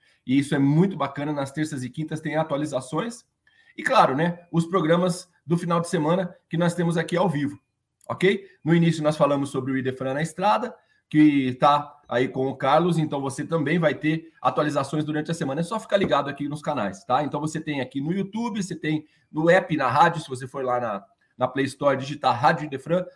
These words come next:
você pode baixar o app pra Android, se você tiver no I O S, no, no, no, é, no iPhone, também tem um aplicativo pra iPhone, né? E se você perde os programas ou então você quer ouvir os programas,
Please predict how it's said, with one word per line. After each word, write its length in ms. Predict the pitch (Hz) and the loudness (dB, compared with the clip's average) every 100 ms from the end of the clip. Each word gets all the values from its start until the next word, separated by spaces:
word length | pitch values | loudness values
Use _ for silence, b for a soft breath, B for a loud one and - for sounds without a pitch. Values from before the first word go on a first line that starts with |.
| B | B
você 140 | - | -8
pode 200 | 139 139 | -2 0
baixar 320 | 131 131 - 131 | 0 -2 0 0
o 100 | 120 | 0
app 200 | 127 - | -2 -2
pra 140 | 151 | -2
Android, 460 | 143 143 185 190 170 | -2 2 4 4 0
se 80 | 139 | -8
você 180 | 131 | -14
tiver 260 | 151 135 131 | -12 -6 -4
no 120 | 131 | -4
I 80 | 123 | -2
O 80 | 120 | -2
S, 320 | 127 127 120 | -2 -6 -10
no, 200 | 120 110 | -12 -10
no, 280 | 117 113 107 | -10 -10 -12
no, 300 | 110 95 101 _ _ _ _ - | -14 -18 -20 _ _ _ _ -4
é, 180 | 110 113 | -2 0
no 160 | 131 | 0
iPhone, 340 | 127 151 156 165 | -2 0 0 0
também 400 | 190 156 160 175 | 0 2 0 0
tem 360 | 160 175 170 _ | 0 -2 -4 _
um 60 | 185 | -4
aplicativo 500 | 202 151 127 - 127 | -4 -2 -2 -4 -8
pra 200 | 139 139 | -4 -4
iPhone, 400 | 160 170 220 269 - _ _ _ | -4 -2 -2 -4 -12 _ _ _
né? 240 | 190 - - - | -4 -4 -8 -6
E 60 | 170 | -6
se 100 | 254 | 0
você 260 | 254 269 | 0 0
perde 340 | - 202 170 165 | 4 8 8 4
os 80 | |
programas 480 | 160 160 151 147 135 | -2 -2 0 0 0
ou 120 | 160 | 0
então 160 | 156 170 | 0 0
você 180 | 160 151 | -2 -2
quer 180 | 156 160 | 0 0
ouvir 400 | 165 117 214 202 | 0 0 0 2
os 100 | - | -2
programas, 600 | 139 170 214 131 - | -4 -2 -2 -4 -8